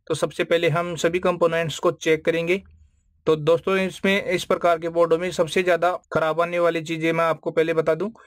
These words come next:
कि इसमें सबसे ज़्यादा ख़राब तो इसके जो ये दो ट्रांजिस्टर है, ये सबसे पहले यही ख़राब होते हैं।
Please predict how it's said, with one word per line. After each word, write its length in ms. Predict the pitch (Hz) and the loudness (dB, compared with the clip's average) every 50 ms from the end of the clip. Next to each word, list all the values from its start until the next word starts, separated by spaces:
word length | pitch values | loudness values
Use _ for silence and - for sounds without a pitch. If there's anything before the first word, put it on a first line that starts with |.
| _ _ - | _ _ -4
कि 80 | 170 | -4
इसमें 240 | 165 147 180 180 190 | -2 -2 -2 -2 -4
सबसे 340 | 180 - 185 165 - - 190 | -2 -2 -4 -4 -2 -4 -4
ज़्यादा 300 | 170 - 175 165 175 170 | 0 2 2 2 2 2
ख़राब 340 | 156 175 170 170 165 160 - - | 2 2 2 2 0 -2 -2 -2
तो 240 | 180 180 180 - - | -2 -2 -2 -2 -2
इसके 240 | 160 156 - - 180 170 | -2 -2 0 0 0 2
जो 160 | 170 175 175 | 4 4 4
ये 80 | 175 175 | 4 2
दो 240 | 170 156 160 165 170 | 0 2 2 2 2
ट्रांजिस्टर 540 | - - 165 165 160 156 160 151 - - 170 | 2 0 -2 -2 -2 -4 -8 -10 -4 0 0
है, 160 | 170 190 190 _ _ - _ _ _ - | 0 0 -2 _ _ -20 _ _ _ -2
ये 100 | 151 160 | -2 -2
सबसे 340 | 160 - 180 170 - - 190 | 0 0 -2 0 0 -4 -2
पहले 240 | 190 185 175 175 175 | 0 0 2 2 0
यही 260 | 175 170 170 170 180 | 2 2 2 0 0
ख़राब 260 | 180 175 170 170 170 170 | 0 0 2 2 2 0
होते 260 | 175 170 - 170 180 | -2 -2 -2 -2 -2
हैं। 120 | 214 226 | -2 -4